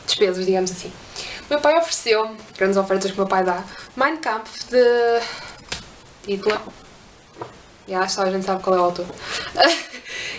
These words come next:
Eh, são aquelas edições da Visão que, por acaso, o papel pode não ser excelente, mas para o preço que foi, penso que nem chegou a ser cinco euros.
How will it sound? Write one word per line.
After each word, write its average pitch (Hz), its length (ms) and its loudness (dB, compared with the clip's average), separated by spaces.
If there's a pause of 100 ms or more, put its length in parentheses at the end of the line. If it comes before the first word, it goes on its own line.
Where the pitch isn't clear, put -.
Eh, 320 260 2
são 392 140 2
aquelas 403 280 4
edições 370 720 2
da 285 220 4
Visão 262 640 -2
que, - 280 -8
por - 200 0
acaso, 196 640 -2 (260)
o - 40 -16
papel 330 300 4
pode 339 240 -4
não 311 100 -4
ser 302 160 0
excelente, 233 640 0
mas 262 160 4
para - 140 -2
o 269 80 -2
preço 320 260 2
que - 80 -16
foi, 262 160 4
penso 359 220 0
que - 40 -8
nem 494 100 -4
chegou - 180 -2
a 233 60 0
ser 214 180 0
cinco 208 300 -4
euros. - 260 -6